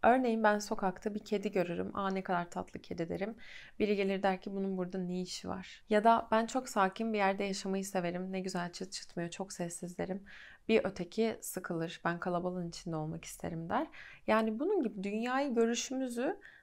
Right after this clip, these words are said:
nasıl filtreliyorsak o ben yapıcıların hepsi bu düşünceleri üreten birer, e, fabrika diyebiliriz. O özün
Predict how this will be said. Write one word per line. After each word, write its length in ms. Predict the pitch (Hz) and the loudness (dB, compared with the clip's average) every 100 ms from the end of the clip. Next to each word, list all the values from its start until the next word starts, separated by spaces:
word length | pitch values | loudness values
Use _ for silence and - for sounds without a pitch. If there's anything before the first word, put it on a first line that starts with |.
| - | -4
nasıl 320 | 220 302 - | 0 0 0
filtreliyorsak 1080 | 320 226 214 - 214 302 381 - 262 415 - - - - - | -4 -4 -4 0 2 2 0 0 0 0 -4 -18 -20 -18 6
o 380 | 320 349 349 - - | 10 10 8 4 6
ben 260 | 240 269 | 8 6
yapıcıların 640 | 262 - 190 185 185 185 208 | 0 0 -2 0 0 0 -2
hepsi 680 | 254 269 - - 302 403 - - - - - - - - | -4 -4 -6 0 2 2 -2 -20 -20 -20 -20 -20 -16 4
bu 280 | 294 349 220 | 6 6 4
düşünceleri 1400 | 220 - 254 247 240 240 269 277 - - - 214 226 294 | 0 0 0 0 4 8 8 6 0 -10 -2 6 8 8
üreten 500 | - 202 202 - 330 403 - - | 4 4 4 2 0 0 -6 -4
birer, 520 | 226 254 302 381 - - | 0 4 6 4 0 2
e, 200 | 220 220 | 4 4
fabrika 800 | - 226 226 254 294 - 240 370 262 | 0 2 4 2 -2 0 2 2 0
diyebiliriz. 960 | 190 240 247 190 185 185 160 262 320 - | -2 0 0 0 2 4 4 2 0 2
O 400 | 208 214 214 - - | 6 8 6 2 0
özün 760 | 202 190 202 233 247 294 311 | 0 0 2 2 2 -2 -8